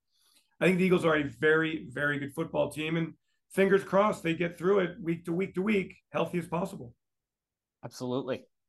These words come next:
Speaker 2: Fingers crossed, 'cause that's, that is very important. The as you alluded to, the, uh, there's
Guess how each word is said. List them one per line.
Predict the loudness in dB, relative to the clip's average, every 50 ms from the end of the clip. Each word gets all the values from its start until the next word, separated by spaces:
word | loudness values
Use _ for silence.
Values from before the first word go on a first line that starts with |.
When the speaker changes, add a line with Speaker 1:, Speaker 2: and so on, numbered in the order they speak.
| _ _ _ _
Speaker 2:
Fingers | -6 -4 0 0 0 0
crossed, | 4 4 6 6 4 4 0
'cause | 0 2
that's, | 2 2 2 0 -6 -14 -16 -20 _ _ _ _ _ _ _ _ _ _
that | 0 2 2 2 2 2
is | 0 -2 -2 0
very | 2 4 4 4 2
important. | -2 -2 -2 -2 -2 -2 -4 -10 -12 -14 _ _ _ _ _ _ _ _ _ _ _ _ _ _ _ _ _ _ _ _ _
The | -2 2 4 4 6 6 4 4 2 0 0 -2 -4 -8 _ _ _ _ _ _ _ _ _ _ _ _ _ _ _ _ _ _ _ _ _ _ _ _ _ _ _ _ _ 2
as | 2 4 6
you | 8 8 8
alluded | 10 10 10 8 8 8 4 2
to, | 2 2 2 2
the, | 2 2 2 0 2 2 2 2
uh, | 2 4 4 4 2 2
there's | 0 0 -2 -2 -4 -6 -6